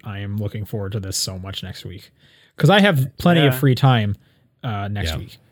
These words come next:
Speaker 1: for games, so.
Speaker 3: I'm excited to play it. I'm gonna wait for a couple people to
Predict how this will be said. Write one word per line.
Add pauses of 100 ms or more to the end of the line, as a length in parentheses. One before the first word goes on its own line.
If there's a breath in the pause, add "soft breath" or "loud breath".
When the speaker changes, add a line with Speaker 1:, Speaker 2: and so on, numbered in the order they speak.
(140)
Speaker 1:
for
games,
so. (840)
Speaker 3:
I'm
excited
to
play
it.
I'm
gonna
wait
for (160)
a
couple (400)
people
to